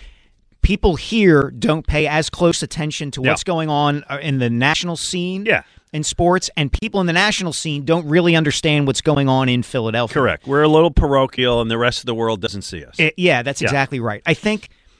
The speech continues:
Speaker 1: I think some of it is the residue of what's happened in the past that has gotten the Eagles, in, in some ways helped to get the Eagles to this point. I'll give you an example of what I mean. Everybody saw the Carson Wentz situation blow up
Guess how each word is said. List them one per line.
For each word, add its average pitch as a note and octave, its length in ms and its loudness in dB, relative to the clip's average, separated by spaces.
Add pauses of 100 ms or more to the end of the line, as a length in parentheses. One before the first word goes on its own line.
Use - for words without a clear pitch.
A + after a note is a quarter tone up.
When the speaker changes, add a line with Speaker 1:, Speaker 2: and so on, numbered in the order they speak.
(280)
Speaker 1:
I E3 60 2
think E3 160 0
some A3+ 280 0
of G#3+ 120 4
it E3 100 4
is C3+ 300 0
the C3+ 100 -2
residue C3+ 720 2
of B2 480 -2 (220)
what's C#3 200 -4
happened D3+ 260 0
in C3+ 80 -4
the A#2+ 60 -6
past C3+ 480 0
that A#2+ 100 -4
has A2+ 80 -6
gotten C#3 380 -2
the A#2+ 60 -2
Eagles, A2+ 520 -4
in, C#3+ 120 0
in C#3+ 140 -2
some G3+ 200 0
ways D3 160 2
helped D#3 280 0
to C#3 60 -4
get C3 180 -2
the B2+ 80 -6
Eagles B2 280 -2
to B2+ 80 -6
this A2+ 120 -6
point. A#2 280 -4
I'll A2+ 40 -6
give C3+ 140 -4
you D3 40 2
an C#3+ 40 2
example B2 360 -2
of G2+ 60 -6
what G#2+ 140 -4
I G2+ 80 -2
mean. A2 320 0 (580)
Everybody F#3 440 -2
saw B2+ 580 2 (160)
the - 80 -8
Carson D3+ 480 2
Wentz C3 180 0
situation A#2+ 560 0
blow A2+ 420 0
up G2+ 220 -4